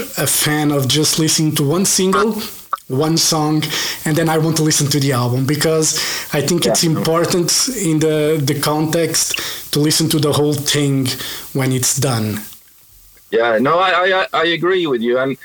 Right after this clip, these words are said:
Speaker 2: but I think this, this year and the, the past year has been a little bit different. At least, I mean, I can't say what other bands do,
Speaker 1: Yeah.
Speaker 2: right? It's, it's up to them. But for, for us, since we were still on the,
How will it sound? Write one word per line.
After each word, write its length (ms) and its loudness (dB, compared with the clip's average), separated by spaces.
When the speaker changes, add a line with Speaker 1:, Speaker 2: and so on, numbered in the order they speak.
Speaker 2:
but 100 2
I 100 2
think 240 -4
this, 360 -2
this 340 -2
year 420 2
and 140 0
the, 100 2
the 160 -2
past 420 -2
year 260 2
has 140 -2
been 220 0
a 40 0
little 180 2
bit 180 -2
different. 400 -2
At 100 0
least, 320 0
I 60 2
mean, 160 4
I 80 0
can't 220 0
say 200 2
what 160 2
other 240 2
bands 300 -2
do, 240 0
Speaker 1:
Yeah. 80 2
Speaker 2:
right? 240 0
It's, 360 -4
it's 140 -2
up 140 0
to 80 2
them. 180 2
But 160 2
for, 480 -2
for 260 0
us, 360 0
since 320 0
we 120 4
were 160 2
still 340 0
on 220 2
the, 200 2